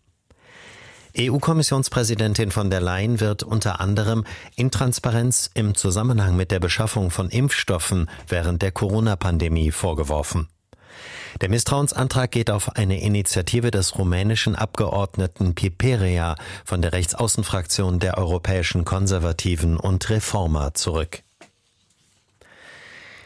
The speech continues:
Die Hamas hat nach eigenen Angaben der Freilassung von zehn israelischen Geiseln zugestimmt.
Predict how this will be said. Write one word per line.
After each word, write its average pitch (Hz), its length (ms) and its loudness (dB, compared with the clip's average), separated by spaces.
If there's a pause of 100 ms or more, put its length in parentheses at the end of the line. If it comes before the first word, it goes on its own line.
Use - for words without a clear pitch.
(220)
Die 113 140 2
Hamas 135 320 2
hat 104 180 0
nach 101 200 0
eigenen 127 400 2
Angaben 117 640 2
der 101 160 0
Freilassung 110 580 0
von 95 300 0
zehn 107 340 0
israelischen 95 800 0
Geiseln 92 460 2
zugestimmt. 82 720 0